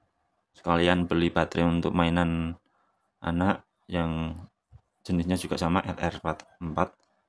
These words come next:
Kita cek, nyala. Oke, nyala. Ini rascalnya ya. Posisinya seperti ini. Nggak kelihatan ya dari depan. Oke, ini titiknya.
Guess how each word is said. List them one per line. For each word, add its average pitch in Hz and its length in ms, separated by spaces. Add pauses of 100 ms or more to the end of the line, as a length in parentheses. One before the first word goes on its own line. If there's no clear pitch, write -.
(560)
Kita 76 160
cek, - 240 (520)
nyala. 85 320 (920)
Oke, 139 360
nyala. 98 560 (240)
Ini 92 280
rascalnya 92 560
ya. 90 120 (800)
Posisinya - 480
seperti - 320
ini. 87 160 (1600)
Nggak - 160
kelihatan 80 400
ya - 80
dari - 160
depan. - 260 (1120)
Oke, 82 320
ini 92 160
titiknya. 90 800